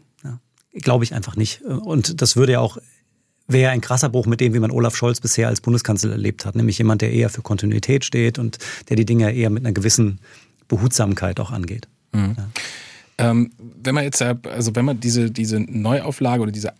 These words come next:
Speaker 2: diese Achse des Deutschlandpaktes, äh, mit dem Oppositionsführer, da, da liegen, die liegen ja inhaltlich auch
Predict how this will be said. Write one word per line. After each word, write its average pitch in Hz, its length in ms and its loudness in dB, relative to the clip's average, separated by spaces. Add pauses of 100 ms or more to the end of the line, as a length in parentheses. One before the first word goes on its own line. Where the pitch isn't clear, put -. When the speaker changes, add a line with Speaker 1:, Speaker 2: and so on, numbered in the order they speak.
(120)
Speaker 2:
diese 107 280 -10
Achse - 280 0
des 113 160 -2
Deutschlandpaktes, 127 880 -2
äh, 120 120 -6
mit 107 140 -2
dem 113 120 -4
Oppositionsführer, 117 960 0
da, 104 380 -8
da - 180 -8
liegen, 127 280 0
die 107 80 -4
liegen 127 220 2
ja 113 100 2
inhaltlich 123 640 -2
auch 147 240 -2